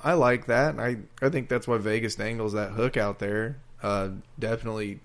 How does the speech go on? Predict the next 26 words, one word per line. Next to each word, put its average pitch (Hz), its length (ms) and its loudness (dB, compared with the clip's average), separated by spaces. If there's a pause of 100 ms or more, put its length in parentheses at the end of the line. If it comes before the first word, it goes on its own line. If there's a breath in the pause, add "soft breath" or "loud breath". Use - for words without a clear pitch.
(160)
kind 113 160 -2
of 110 80 -6
forces 113 380 -4
you 110 80 -4
to 107 40 -6
make 110 220 -4
a - 20 -4
decision 107 460 -4
because 107 320 -2
I, 92 160 -6
I, 107 200 -8 (120)
I 113 40 -2
do. 107 240 -4
I 123 120 -2
think 113 240 -8
they're 120 100 -4
between 117 460 -6
six 104 320 -6
and 110 120 -8
seven. 107 420 -6 (760 loud breath)
Um, 95 360 -8
a 98 40 -12
couple 107 260 -2
bounces 104 420 -6
here. 120 460 -2
Uh, 95 220 -10